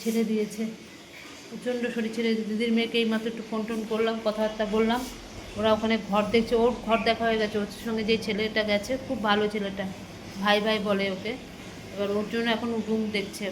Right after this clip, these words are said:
কোথায় পাবে এখন রুম, একদম সব বেরিয়েছে একসঙ্গে রুম দেখাবার জন্য ওখানে। এই হয়েছে ব্যাপার। একটু কথাবার্তা বললাম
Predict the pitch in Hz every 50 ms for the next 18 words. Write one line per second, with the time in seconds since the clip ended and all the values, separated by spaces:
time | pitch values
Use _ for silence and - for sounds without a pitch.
0 | 180 - 202 196 208 226 226 - 226 214 208 220 220 214 220 220 214 208 226 233
1 | 226 208 196 190 202 202 208 226 220 202 196 208 202 214 214 214 214 220 208 196
2 | - - 214 214 214 214 196 208 208 196 196 196 190 185 190 190 196 185 - 196
3 | 190 185 185 180 190 185 180 180 175 - - - - - - - - - - -
4 | - - - - - - - 202 214 214 214 214 - 226 202 208 202 202 202 240
5 | 269 294 285 - - 226 214 - 190 190 202 208 214 214 - 220 208 196 208 208
6 | 214 214 233 262 277